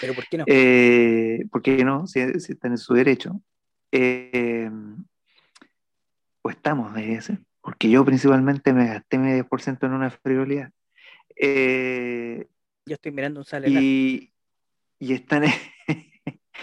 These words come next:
Speaker 2: me mandé a hacer un sable láser a, a medida, ¿ah? Con
Speaker 1: De
Speaker 2: empuñadura
Speaker 1: verdad,
Speaker 2: a la
Speaker 1: ¿te importa?
Speaker 2: medida. <laughs>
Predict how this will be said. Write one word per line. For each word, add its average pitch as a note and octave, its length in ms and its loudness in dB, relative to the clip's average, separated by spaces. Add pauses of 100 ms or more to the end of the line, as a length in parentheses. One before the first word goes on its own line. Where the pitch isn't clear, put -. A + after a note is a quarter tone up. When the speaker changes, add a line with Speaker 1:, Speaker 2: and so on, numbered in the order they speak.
(140)
Speaker 2:
me D3 100 2
mandé B2+ 300 0
a - 20 -4
hacer C3 180 -10
un B2+ 140 -6
sable B2 340 -4
láser B2 340 -8
a, A#2 200 -6
a - 100 -2
medida, D3 520 4 (120)
¿ah? C#3+ 140 0
Con D3 140 -2
Speaker 1:
De C3+ 100 -4
Speaker 2:
empuñadura C#3 600 0
Speaker 1:
verdad, D3 80 -2
Speaker 2:
a - 40 0
la - 40 4
Speaker 1:
¿te C3+ 60 -2
importa? - 20 -2
Speaker 2:
medida. C#3+ 340 0 (580)
<laughs> D#3+ 800 -8